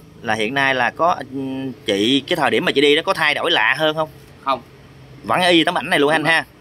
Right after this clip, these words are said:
Speaker 2: Hơi ốm hơn tấm ảnh này một tí.
Speaker 1: Hơi ốm hơn tấm ảnh này một tí. Nè. Rồi trong cái thời gian mà bà xã anh đi là anh đi tìm đến ngày hôm nay là khoảng bao nhiêu ngày rồi anh?
Speaker 2: À, vợ mình đi ngày mùng hai tháng tư.
Speaker 1: Mùng
Speaker 2: Âm
Speaker 1: hai.
Speaker 2: lịch là ngày mùng chín tháng tư âm lịch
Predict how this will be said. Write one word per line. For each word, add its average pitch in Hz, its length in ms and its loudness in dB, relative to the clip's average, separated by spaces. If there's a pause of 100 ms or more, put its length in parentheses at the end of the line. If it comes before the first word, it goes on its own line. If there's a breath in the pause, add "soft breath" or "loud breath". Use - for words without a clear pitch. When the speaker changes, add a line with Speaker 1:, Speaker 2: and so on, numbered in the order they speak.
(140)
Speaker 2:
Hơi 135 120 -6
ốm 151 220 -2
hơn 135 160 -12
tấm 135 140 -10
ảnh 101 120 -10
này 120 100 -12
một 92 80 -16
tí. 123 180 -12
Speaker 1:
Hơi 123 140 -4
ốm 131 100 2
hơn 151 100 -4
tấm 120 120 -6
ảnh 107 80 -4
này 117 100 -4
một 104 80 -4
tí. 131 180 -2 (300)
Nè. 110 160 -6 (1000)
Rồi 127 300 4
trong 160 200 2
cái 185 80 2
thời 131 200 2
gian 147 200 2
mà 139 80 2
bà 123 160 2
xã 107 140 -2
anh 165 280 0
đi 151 240 2
là 127 460 0 (140)
anh 143 160 -2
đi 147 120 2
tìm 120 220 0
đến 175 200 -4
ngày 147 140 0
hôm 143 180 2
nay 143 180 2
là 123 60 0
khoảng 104 160 -4
bao 160 100 4
nhiêu 143 180 0
ngày 120 340 0
rồi 113 120 0
anh? 127 220 -4
Speaker 2:
À, 117 320 -2 (240)
vợ 104 160 -2
mình 120 140 -8
đi 127 120 -6
ngày 113 200 -8
mùng 107 280 -14
hai 123 280 -8
tháng 147 120 -18
tư. 135 200 -6 (340 loud breath)
Speaker 1:
Mùng 110 160 -4
Speaker 2:
Âm 117 100 -4
Speaker 1:
hai. 123 140 2
Speaker 2:
lịch 123 80 -4 (600)
là 98 300 -8
ngày 98 260 -8
mùng 98 220 -12 (160)
chín 190 500 -12
tháng 156 140 -16
tư 123 140 -14
âm 110 200 -12
lịch 85 100 -16